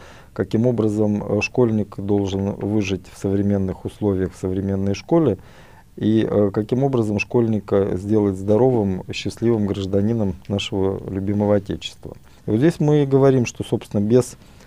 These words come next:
сопровождения психологического, без того, чтобы это стало частью атмосферы и климата в современной школе, когда это понимает и делает учитель, когда это понимает, делает школьный врач,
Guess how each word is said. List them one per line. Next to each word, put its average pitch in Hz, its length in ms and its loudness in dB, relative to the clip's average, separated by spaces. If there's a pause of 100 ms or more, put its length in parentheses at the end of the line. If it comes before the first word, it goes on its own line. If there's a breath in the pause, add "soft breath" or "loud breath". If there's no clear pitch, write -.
(140 soft breath)
сопровождения 123 960 6
психологического, 101 920 0
без 120 240 2
того, 117 260 2
чтобы 104 320 0
это 104 160 0
стало 104 340 2
частью 104 380 0
атмосферы 101 560 0
и - 20 -2
климата 95 480 -2
в 87 60 -8
современной 101 560 -2
школе, 156 380 4 (360 loud breath)
когда 107 240 4
это 143 180 6
понимает 123 600 4
и - 100 -6
делает 117 440 4
учитель, - 440 -6
когда 98 280 2
это 113 180 2
понимает, 117 460 2
делает 107 320 2
школьный 107 360 0
врач, 90 300 2